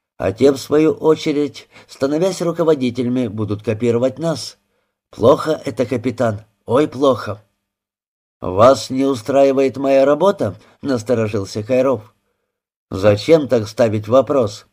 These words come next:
Ты исполнителен, дело своё знаешь. Скажу больше, мне легко с тобой работать. А вот подчинённым, твоим подчинённым, трудно».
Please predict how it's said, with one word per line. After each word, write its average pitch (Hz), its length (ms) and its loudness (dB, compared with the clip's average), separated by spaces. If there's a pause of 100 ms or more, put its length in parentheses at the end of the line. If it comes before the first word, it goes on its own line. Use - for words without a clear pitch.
(420)
Ты 208 280 0
исполнителен, 120 920 -2
дело 107 360 -2
своё 120 340 0
знаешь. 135 520 -2 (440)
Скажу 120 400 0
больше, 143 480 0 (180)
мне 117 260 -4
легко 117 380 -2
с 110 60 -6
тобой 135 320 0
работать. 151 600 0 (640)
А 123 140 4
вот 165 180 6
подчинённым, 170 760 0 (460)
твоим 113 400 0
подчинённым, 120 680 -4 (100)
трудно». 127 500 -4